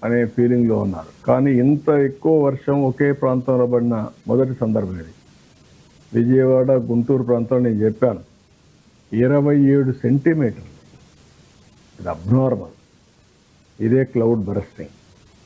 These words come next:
ఇరవై ఏడు, ముప్పై ఏడు సెంటీమీటర్, ఇరవై ఏడు కాదు, ముప్పై ఏడు సెంటీమీటర్. ముప్పై ఏడు సెంటీమీటర్ అనేది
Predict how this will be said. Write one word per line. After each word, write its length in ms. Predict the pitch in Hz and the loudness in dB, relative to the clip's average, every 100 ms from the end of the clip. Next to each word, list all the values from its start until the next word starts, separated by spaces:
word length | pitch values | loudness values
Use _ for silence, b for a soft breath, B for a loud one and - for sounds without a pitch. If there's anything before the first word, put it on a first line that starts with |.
| _ - - _ 117 | _ -20 -20 _ -2
ఇరవై 360 | 127 147 151 | 0 2 2
ఏడు, 460 | 147 147 143 131 120 | 2 2 0 0 0
ముప్పై 280 | 117 120 160 | -2 0 0
ఏడు 120 | 147 | 0
సెంటీమీటర్, 440 | 131 120 113 104 104 | 0 -4 -2 -4 -2
ఇరవై 180 | 120 123 | 0 2
ఏడు 120 | 113 | 0
కాదు, 180 | 101 110 | -4 -4
ముప్పై 300 | 117 - 117 | -4 0 0
ఏడు 160 | 110 | 0
సెంటీమీటర్. 580 | 101 107 110 123 - - - _ - _ - _ | -2 -4 -2 -4 -4 -12 -20 _ -20 _ -20 _
ముప్పై 300 | 110 110 147 | -6 0 0
ఏడు 220 | 147 143 135 | 2 0 -2
సెంటీమీటర్ 640 | 120 135 160 156 143 139 | -2 0 0 0 -2 0
అనేది 640 | 127 127 131 123 110 117 | 2 2 2 2 0 -4